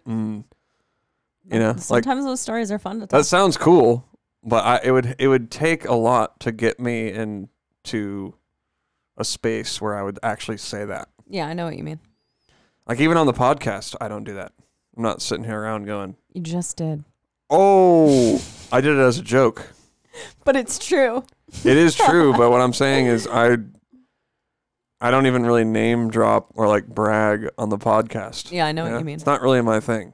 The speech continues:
Speaker 2: Mm-hmm.
Speaker 1: You know, it kinda just goes without saying.
Speaker 2: Yeah.
Speaker 1: So,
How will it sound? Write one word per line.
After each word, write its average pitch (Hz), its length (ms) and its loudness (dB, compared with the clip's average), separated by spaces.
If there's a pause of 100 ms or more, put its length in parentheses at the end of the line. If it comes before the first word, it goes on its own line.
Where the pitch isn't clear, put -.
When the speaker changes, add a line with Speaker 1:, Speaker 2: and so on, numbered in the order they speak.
(140)
Speaker 2:
Mm-hmm. 180 220 -8 (920)
Speaker 1:
You 101 60 -8
know, 104 80 -6
it - 80 -12
kinda 127 200 -4
just 110 120 -6
goes 113 300 -4
without 104 300 -10
saying. 101 360 -14 (140)
Speaker 2:
Yeah. 175 220 -10 (1500)
Speaker 1:
So, 110 420 -6